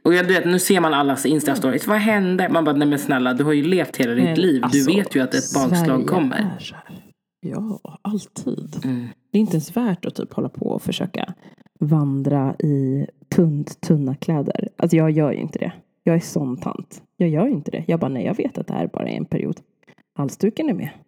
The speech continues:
Speaker 1: Du bara, don't try to fool me.
Speaker 2: Nej, men jag vet, jag vet. Man har ju växt upp och född i det här landet, va?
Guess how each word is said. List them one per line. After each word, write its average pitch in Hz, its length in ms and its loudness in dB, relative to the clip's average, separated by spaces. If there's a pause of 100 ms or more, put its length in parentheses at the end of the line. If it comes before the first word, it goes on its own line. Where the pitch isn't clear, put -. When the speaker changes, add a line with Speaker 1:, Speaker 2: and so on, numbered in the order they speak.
(140)
Speaker 1:
Du 156 160 0
bara, - 120 0
don't 175 260 2
try 220 320 0
to 214 80 -2
fool 214 300 0
me. 180 280 2 (640)
Speaker 2:
Nej, 247 200 0
men 262 220 0
jag 226 200 -2
vet, - 420 -6
jag - 200 -4
vet. - 420 -12
Man 196 180 -2
har 220 120 0
ju 226 220 0
växt 220 320 -4
upp 220 220 -4
och 208 80 -6
född 208 260 -4
i 202 40 -2
det 190 80 -2
här 185 80 -4
landet, 214 380 -6
va? - 80 -12